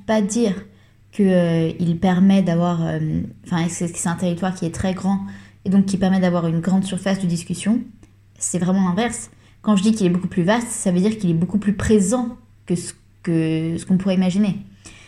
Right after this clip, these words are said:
C'est-à-dire qu'on a tous, euh, conscience qu'il y a un politiquement correct, mais il y a une différence entre en avoir conscience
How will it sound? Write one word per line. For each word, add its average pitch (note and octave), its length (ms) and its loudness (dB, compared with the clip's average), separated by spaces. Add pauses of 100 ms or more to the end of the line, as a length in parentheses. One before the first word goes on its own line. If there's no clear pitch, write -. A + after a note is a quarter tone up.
(180)
C'est-à-dire G3+ 200 0
qu'on F3+ 600 0
a E3+ 100 2
tous, G#3+ 380 -2
euh, E3+ 160 2
conscience G3+ 460 2
qu'il F3 120 -2
y - 20 -2
a E3 40 0
un E3 80 0
politiquement F3 400 -2
correct, A3 380 -4 (260)
mais - 340 -2 (380)
il G3 60 2
y G3+ 40 4
a G3 60 4
une G3 100 6
différence A#3 400 2
entre F#3 300 0
en F#3 120 2
avoir E3+ 300 0
conscience A3+ 760 -2